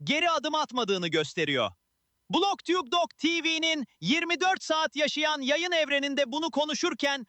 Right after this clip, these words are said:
şunu da not edelim. Bireysel yatırımcı için mesele büyüklük değil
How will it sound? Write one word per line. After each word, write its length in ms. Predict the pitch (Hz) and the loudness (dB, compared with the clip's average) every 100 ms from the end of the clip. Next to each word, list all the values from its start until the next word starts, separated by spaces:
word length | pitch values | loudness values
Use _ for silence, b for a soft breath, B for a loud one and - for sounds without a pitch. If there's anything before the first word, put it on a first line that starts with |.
| _ | _
şunu 380 | - - 370 392 | -10 -2 2 2
da 100 | 339 | 2
not 240 | 285 254 226 | 0 0 0
edelim. 420 | 190 160 127 85 _ _ _ _ | 0 0 -2 -4 _ _ _ _
Bireysel 580 | 160 311 330 330 330 349 | 0 2 2 2 0 0
yatırımcı 440 | 339 - 320 294 | 0 0 0 2
için 360 | 330 277 330 320 | 0 0 -2 0
mesele 440 | 302 233 311 330 | 0 2 0 2
büyüklük 460 | 302 320 269 320 - | 2 2 0 -4 0
değil 300 | 294 180 | 0 0